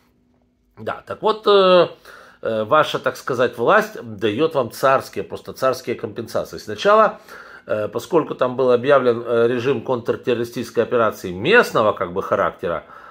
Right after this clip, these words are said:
э, значит, вот этим вот, э, беженцам, так сказать, отказались давать даже десять тысяч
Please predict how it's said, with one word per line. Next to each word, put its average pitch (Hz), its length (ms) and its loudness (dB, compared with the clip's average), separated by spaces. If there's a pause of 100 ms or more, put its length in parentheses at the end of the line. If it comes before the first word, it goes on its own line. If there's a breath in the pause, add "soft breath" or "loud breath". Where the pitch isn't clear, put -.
(360 loud breath)
э, 95 280 -2
значит, 104 340 -10
вот 110 180 -8
этим 123 140 -6
вот, 123 160 -4
э, 104 160 -8
беженцам, 127 600 -2
так 98 160 -10
сказать, 90 400 -6
отказались 120 600 -2
давать 98 320 -2
даже 101 240 -2
десять 90 380 -12
тысяч 90 340 -14